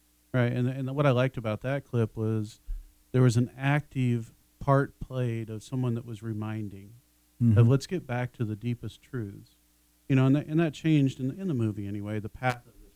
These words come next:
Speaker 1: person. Well, God continually does that with us. Robbie, I wanted to ask you about a clip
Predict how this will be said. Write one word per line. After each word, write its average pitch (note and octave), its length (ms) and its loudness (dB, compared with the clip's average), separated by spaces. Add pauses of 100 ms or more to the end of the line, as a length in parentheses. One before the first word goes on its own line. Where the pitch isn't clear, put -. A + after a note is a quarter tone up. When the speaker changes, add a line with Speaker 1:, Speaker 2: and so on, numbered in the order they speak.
Speaker 1:
person. - 180 -20 (840)
Well, C3 60 -2
God E3+ 240 4
continually A2+ 420 -2
does G#2 200 6
that G2+ 180 4
with G#2 120 -4
us. A2 320 8 (360)
Robbie, D#3 240 10
I - 20 12
wanted D#3 180 10
to B2 60 4
ask B2+ 260 6
you C#3+ 80 10
about B2+ 220 8
a A2 80 4
clip - 460 6